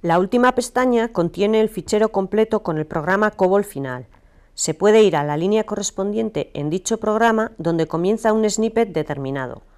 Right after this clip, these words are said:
pinchando en la lista de snippets y con el botón derecho seleccionando Show Contribution. El Genbot S K cobol es el principal y el que construye la estructura común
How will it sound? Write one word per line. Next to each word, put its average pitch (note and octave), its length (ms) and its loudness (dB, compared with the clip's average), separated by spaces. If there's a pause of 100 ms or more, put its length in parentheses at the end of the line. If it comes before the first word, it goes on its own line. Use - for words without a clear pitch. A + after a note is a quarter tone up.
(380)
pinchando F#3+ 680 0
en D#3+ 140 -4
la D3 100 -2
lista D3+ 340 -4
de E3 100 -2
snippets A#3 560 -2 (100)
y A#3 120 -2
con G3 180 0
el E3 100 0
botón F3+ 300 0
derecho B3+ 480 -2
seleccionando F3+ 720 -4
Show A3+ 360 -2
Contribution. C#3 720 -8 (1400)
El D#3+ 140 -2
Genbot F#3 500 0 (120)
S F3 220 -4
K G#3 140 4
cobol A#3+ 400 4 (180)
es G#3 160 0
el B3 120 0
principal D3+ 560 -2 (400)
y F3+ 100 -2
el E3+ 80 0
que E3+ 140 -4
construye A#3 480 0
la G#3+ 80 4
estructura G#3 500 0
común G#3+ 400 0